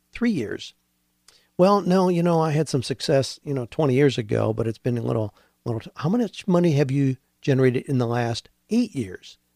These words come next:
"Well, zero, but I, you know, I'm a songwriter." I said, "You gotta be kidding me. You don't have a business. You don't have a career. At most, you have a hobby. You need to get off your duff, get out here and get a job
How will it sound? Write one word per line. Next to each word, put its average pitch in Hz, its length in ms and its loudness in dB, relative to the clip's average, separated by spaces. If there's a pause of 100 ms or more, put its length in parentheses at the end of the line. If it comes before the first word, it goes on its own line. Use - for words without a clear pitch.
(960)
"Well, 185 220 0
zero, 139 640 2
but 131 140 0
I, 156 160 -2
you 175 160 2
know, 180 100 0
I'm 180 140 -2
a 156 40 -4
songwriter." 131 720 -6 (1000)
I 131 80 -2
said, - 160 -6
"You 143 60 -10
gotta 160 160 2
be 123 120 0
kidding 135 340 2
me. - 300 -18 (800)
You 123 220 4
don't 196 160 4
have 160 180 0
a 120 60 -4
business. 135 600 -2 (100)
You 139 100 2
don't 160 140 6
have 139 160 4
a 117 60 -2
career. 139 640 -2 (100)
At 139 180 -2
most, 131 580 0
you 170 120 0
have 131 240 0
a 117 60 -4
hobby. - 540 -6 (360)
You 147 80 2
need 180 160 2
to 127 80 0
get 113 260 2
off 180 320 -4
your 202 100 2
duff, 113 460 -4 (400)
get 143 200 2
out 170 280 -2
here 131 320 2
and 117 200 -6
get 123 120 -4
a 170 80 2
job 117 500 -2